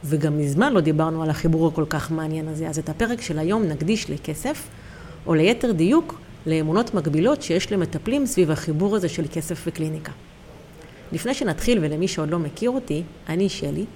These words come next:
אני מטפלת בקליניקה המקסימה שלי כבר שבע עשרה שנה,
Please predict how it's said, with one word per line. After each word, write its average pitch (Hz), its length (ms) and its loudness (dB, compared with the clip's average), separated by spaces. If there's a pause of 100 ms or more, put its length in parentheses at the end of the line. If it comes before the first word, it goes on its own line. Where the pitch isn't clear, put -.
(320)
אני 185 160 2
מטפלת 196 460 2
בקליניקה 202 460 2
המקסימה 160 500 -2
שלי 185 260 0
כבר 147 280 -6
שבע 151 340 -2
עשרה 247 240 -4
שנה, 170 340 -4